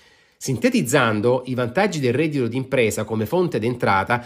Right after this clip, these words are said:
sono legati principalmente al potenziale illimitato di crescita dei guadagni,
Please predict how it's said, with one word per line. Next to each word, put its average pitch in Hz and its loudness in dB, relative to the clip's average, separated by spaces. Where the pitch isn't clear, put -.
sono 196 2
legati 131 0
principalmente 143 -2
al 127 -4
potenziale 151 0
illimitato 147 0
di 147 0
crescita 170 0
dei 123 -2
guadagni, 113 0